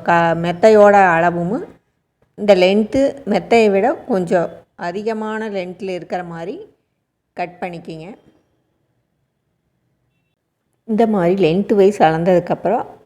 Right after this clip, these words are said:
அந்த லென்த்து ரெண்டையும், அதாவது சேரீயோட பார்டர் ரெண்டையும் சேர்த்தி தைச்சிருங்க. இதுக்கு வந்து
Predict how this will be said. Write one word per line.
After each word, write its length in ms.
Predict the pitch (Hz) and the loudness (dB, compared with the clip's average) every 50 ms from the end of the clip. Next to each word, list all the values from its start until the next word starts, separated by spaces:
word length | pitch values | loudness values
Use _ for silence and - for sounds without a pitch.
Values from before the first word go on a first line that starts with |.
| _ _ - 208 | _ _ -10 -6
அந்த 140 | 190 175 170 170 160 | 0 2 2 4 4
லென்த்து 360 | 170 185 208 226 214 - 220 202 | 2 2 2 0 4 6 6 6
ரெண்டையும், 420 | 175 165 165 170 175 170 170 175 170 - - - - | 6 4 2 2 2 2 2 0 -6 -10 -10 -4 2
அதாவது 380 | 170 175 175 180 180 190 233 247 233 196 - - | 4 6 6 6 6 6 6 6 6 4 2 -2
சேரீயோட 640 | - - 175 180 190 202 208 208 196 190 180 185 214 254 359 - - - - _ _ _ _ _ _ - - | 0 4 6 8 8 8 6 6 4 4 4 4 2 0 0 -2 -10 -20 -20 _ _ _ _ _ _ 2 6
பார்டர் 460 | 185 190 202 214 226 233 240 226 208 185 | 8 10 10 10 10 10 8 8 8 4
ரெண்டையும் 440 | 175 175 185 196 185 175 190 262 311 - - - - - _ _ - | 2 2 2 0 0 0 -2 -6 -8 -10 -14 -20 -20 -20 _ _ 0
சேர்த்தி 480 | 208 202 220 240 240 233 - 233 262 311 - - - _ _ _ _ _ _ _ _ _ _ _ _ _ _ _ _ _ - 262 | 2 4 6 4 4 2 0 -4 -4 -6 -8 -14 -20 _ _ _ _ _ _ _ _ _ _ _ _ _ _ _ _ _ 4 6
தைச்சிருங்க. 540 | 214 190 - - - 208 180 160 160 175 247 - - _ _ _ _ - - 208 | 6 6 6 4 4 4 4 4 -2 -4 -6 -8 -10 _ _ _ _ -4 -2 0
இதுக்கு 240 | 208 254 240 254 240 214 | 0 0 2 4 6 6
வந்து 160 | 202 196 233 | 6 6 4